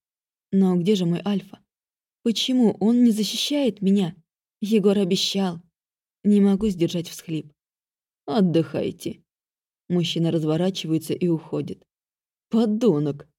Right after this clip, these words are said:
выплёвывает Драгон. «Чувствует себя хозяином».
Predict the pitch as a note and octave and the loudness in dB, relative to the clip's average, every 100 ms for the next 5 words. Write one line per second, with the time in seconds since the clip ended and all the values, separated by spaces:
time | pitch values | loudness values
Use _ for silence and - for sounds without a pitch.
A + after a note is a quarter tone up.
0 | _ _ _ _ - F#3 F3 E3+ D#3 D3 | _ _ _ _ -2 -2 0 0 0 0
1 | D#3+ E3 E3 E3 - B2+ - _ _ _ | -2 -2 -2 -4 -4 -10 -14 _ _ _
2 | - B3+ C#4 G3+ F3+ - G3 F#3+ - G3 | -6 -4 0 2 2 2 2 2 4 2
3 | G3+ D4 A3 D#3+ - | 2 0 0 -2 -6